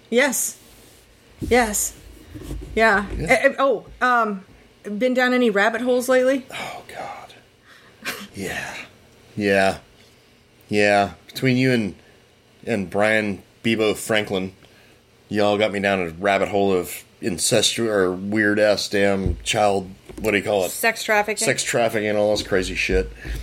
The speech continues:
Speaker 2: Yeah, I've been down a rabbit hole.
Speaker 1: You know, um, it just reminded me because we were talking about My Patriot Supply, and I got an email from them today, and they were talking about, um, bean hole, like, cooking in a bean hole. <laughs> I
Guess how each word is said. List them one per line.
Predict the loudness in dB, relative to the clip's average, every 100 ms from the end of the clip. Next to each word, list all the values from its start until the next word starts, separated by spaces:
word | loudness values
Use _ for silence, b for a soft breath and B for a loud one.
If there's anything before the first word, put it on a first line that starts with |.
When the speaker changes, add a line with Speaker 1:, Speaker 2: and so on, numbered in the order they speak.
| B
Speaker 2:
Yeah, | 0
I've | 2
been | 2
down | 2 2
a |
rabbit | 0 0
hole. | -4 -8 -16 _ -20 -16 B B B -2
Speaker 1:
You |
know, | 2 2
um, | 2 2 2
it | 0
just | 0 0
reminded | 2 2 2
me | 0
because | -2 -2 -2
we | -4
were |
talking | 0 0
about | 0 0
My | 0
Patriot | 0 -2 -2 -2
Supply, | -4 -4 0 2 2
and | 0 -2
I |
got | -2 -2
an | 0
email | 2 2 0
from | 0 0
them | 0
today, | 0 2 4 2 -4 -10 -2
and | 0
they | 2
were | 0
talking | 0 0 0 0 0
about, | 0 2 2 2 0 B B B B B
um, | 0 2 2 -2 -8 -14 -20 -12 -4
bean | 0 2 4
hole, | 4 2 0 -2 -8 -14 -6
like, | -4 -4 -6
cooking | -2 0 4 4
in | 4
a | 2
bean | 2 4 4
hole. | 4 2 0 -6 -14
<laughs> |
I | -10